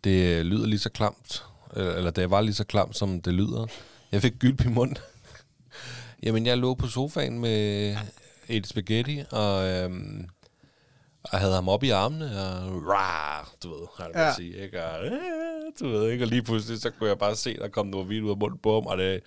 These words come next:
Speaker 1: lige pludselig blev jeg bare helt varm i munden, og så, <laughs> så havde jeg bare gylp i hele munden, og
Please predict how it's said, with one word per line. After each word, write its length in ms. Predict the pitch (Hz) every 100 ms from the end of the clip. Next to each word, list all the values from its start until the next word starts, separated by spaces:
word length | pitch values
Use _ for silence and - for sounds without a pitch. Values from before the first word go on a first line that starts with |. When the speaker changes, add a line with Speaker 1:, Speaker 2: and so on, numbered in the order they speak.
| - - -
Speaker 1:
lige 140 | 113
pludselig 180 | 107 104
blev 100 | 98
jeg 60 | 92
bare 180 | 98
helt 520 | 98 - - - - 98
varm 220 | 98 101
i 40 |
munden, 480 | 98 101 - 113 - -
og 120 | 92
så, 220 | 101 104 104 - - - _ _ _ - -
<laughs> 760 | _ _ - - - - -
så 100 | - 117 - -
havde 120 | 101
jeg 120 | 85
bare 180 | 98 101 - -
gylp 240 | 117 - - - 117
i 200 | 101 95 - - _ - - _ _
hele 400 | - - 120 113
munden, 420 | 107 101 104 101 -
og 440 | - - - -